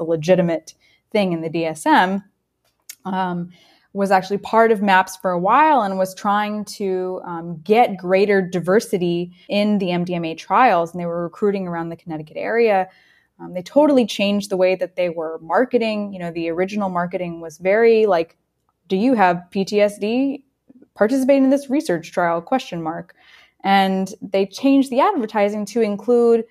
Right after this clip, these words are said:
faces of people that included the diverse array of, of providers on the trial.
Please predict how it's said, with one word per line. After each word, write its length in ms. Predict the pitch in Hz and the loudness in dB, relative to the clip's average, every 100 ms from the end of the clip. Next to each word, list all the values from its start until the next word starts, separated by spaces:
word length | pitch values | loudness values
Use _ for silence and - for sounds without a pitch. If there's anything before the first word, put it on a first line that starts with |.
| _ _ | _ _
faces 920 | _ - 247 277 277 - 277 277 277 - 196 | _ 4 4 4 0 2 4 4 0 -2 0
of 340 | 214 226 - | 0 -2 -6
people 760 | - 254 - 262 247 254 254 - | -2 -2 2 4 4 2 0 -4
that 180 | 196 196 | -2 -2
included 400 | 190 240 240 214 | -2 -2 0 0
the 80 | |
diverse 520 | 202 180 185 202 202 202 | 0 -2 -2 -2 -2 -6
array 560 | 165 175 208 220 233 | -4 0 0 2 0
of, 280 | - 208 202 - | 0 -4 -6 -10
of 340 | - 180 180 | -8 -8 -10
providers 560 | 196 175 180 202 208 190 | -10 -4 -2 -2 -4 -6
on 120 | 170 | -10
the 60 | |
trial. 720 | - - 247 302 302 294 294 | -12 -2 2 4 4 4 2